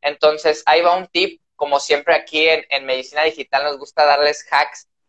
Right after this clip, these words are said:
para que hackeen su cuerpo y hackeen su vida y no estén sufriendo por cosas que se puedan prevenir. Ya nos platicó Karen del banquito, muy importante. Eso yo no lo sabía, fíjate, no sabía que estando parado,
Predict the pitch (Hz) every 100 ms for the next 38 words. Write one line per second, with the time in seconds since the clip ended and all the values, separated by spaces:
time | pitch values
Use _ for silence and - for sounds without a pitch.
0 | _ 156 156 160 160 156 135 170 175 202
1 | - 190 190 196 185 165 165 139 - 165
2 | 170 - 160 165 165 165 - - _ _
3 | 147 160 170 180 175 - 165 165 170 156
4 | 156 165 165 - 139 139 151 147 - 143
5 | 135 - 139 135 139 123 123 139 151 -
6 | 143 - _ 143 - 151 175 - _ _
7 | _ 147 151 147 151 202 214 202 196 208
8 | - - - 214 220 233 226 190 160 185
9 | 214 190 170 160 151 165 185 180 180 185
10 | - 160 180 - 143 139 156 170